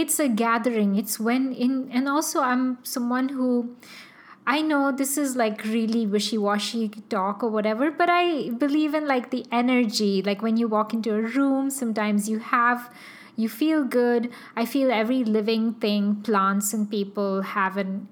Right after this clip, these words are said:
energy that around them. Some people are more tuned to those things, some are less. Uh, but i-, there is no denying that every person living does, uh, exude that. And witchcraft is,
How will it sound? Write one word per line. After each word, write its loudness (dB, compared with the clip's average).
energy -2
that -2
around -2
them. -8
Some -2
people -2
are 2
more 2
tuned 0
to 0
those -2
things, -4
some -4
are -2
less. -2
Uh, -2
but -4
i-, -6
there 0
is 0
no 2
denying 0
that -6
every -2
person -4
living -2
does, -2
uh, -2
exude 0
that. 2
And 2
witchcraft 2
is, -2